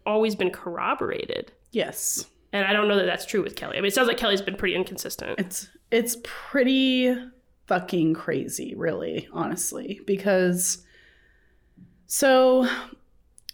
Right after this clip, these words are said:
Speaker 2: ultimately these four people, according to Kelly, it's very important, four people sitting in a cemetery.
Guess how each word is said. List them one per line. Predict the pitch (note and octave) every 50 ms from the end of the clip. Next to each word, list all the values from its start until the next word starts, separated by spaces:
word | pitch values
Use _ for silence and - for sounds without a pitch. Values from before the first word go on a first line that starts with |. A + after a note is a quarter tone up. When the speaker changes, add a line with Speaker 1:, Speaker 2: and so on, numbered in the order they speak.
| _ _ -
Speaker 2:
ultimately | C#4 E4 D#4+ E4 E4+ D#4+ D#4+ D#4 C#4 A#3+ A#3 A#3+ A#3+ A#3+ A#3 A#3 A#3 A#3 A#3 A3+ A3+ A#3 - - _ _ _ _ _ _ _ _ _ _ _ -
these | D4+ G#3+ G#3+ B3 A#3+ A#3 -
four | - - C4+ C#4 D#4 D#4
people, | D#4+ C#4+ C4 A#3+ - - G#3+ G#3 G3+ G3+ G3
according | - G3 G3 - C#4 C#4+ D4 D4 C#4
to | C#4+ B3
Kelly, | - - - G#3+ G3+ E3+ D3 C3+ C#3 C#3 D3 E3+ G#3 - - - _ _ -
it's | - G3+ - -
very | F3+ F3+ F3
important, | E3+ E3+ - F3 D#3 - - - - - - - - - - - - - - - - _ _ _ _ _ _ _ _
four | - A#3 B3+ C4
people | B3 D4+ C#4 B3 B3+ B3+
sitting | B3+ - - A#3 A3 A3 A3+ A3+ A3+ A3 G#3+ G#3+ A3 G#3 - - _ _ _ -
in | G#3+ G#3 G3+ G3 F#3+ F#3+ F#3+ F#3+ F#3+ - - - _ _ _ _ _ _ _ _ _ _ _ _ _ _ _ _ -
a | - G3+
cemetery. | - - F#3+ F3+ E3+ D#3 - - D3+ F2 E2+ - - -